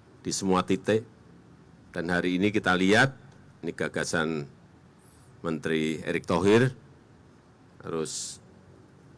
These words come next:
kita apresiasi, karena setelah saya masuk tadi,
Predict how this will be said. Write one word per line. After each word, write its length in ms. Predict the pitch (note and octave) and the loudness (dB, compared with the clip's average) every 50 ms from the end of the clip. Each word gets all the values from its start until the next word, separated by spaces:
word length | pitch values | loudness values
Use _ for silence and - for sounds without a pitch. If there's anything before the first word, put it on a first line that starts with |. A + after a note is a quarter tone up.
| - - - - - - - - - - - - - | -20 -20 -20 -20 -20 -20 -20 -20 -20 -20 -20 -20 -14
kita 240 | - F2 - D#2 F2+ | -10 -6 -4 -4 -6
apresiasi, 720 | - - F2 D2 - - G2+ F#2+ F#2+ - - B2 B2 C3+ C#3 - - - - - - - - - - - - - - - - - - _ _ - - - - - - _ - | -4 -6 -6 -4 0 2 2 2 2 4 2 2 2 2 -2 -8 -14 -20 -20 -20 -20 -20 -20 -20 -20 -20 -20 -20 -20 -20 -20 -20 -20 _ _ -20 -20 -20 -20 -20 -20 _ -8
karena 320 | - E2 E2 F#2 F#2+ G2 F#2 | -6 -4 0 2 2 2 0
setelah 240 | - - G2 F2 - | 0 0 -2 0 2
saya 160 | G2+ F2+ F2+ | 2 0 2
masuk 320 | F#2+ F#2+ F2+ - - A2 | 2 0 0 2 0 2
tadi, 480 | G2+ G#2 F#2+ F2+ - G#2 G2+ G#2+ A2 | 2 2 0 0 0 -2 -2 -2 -2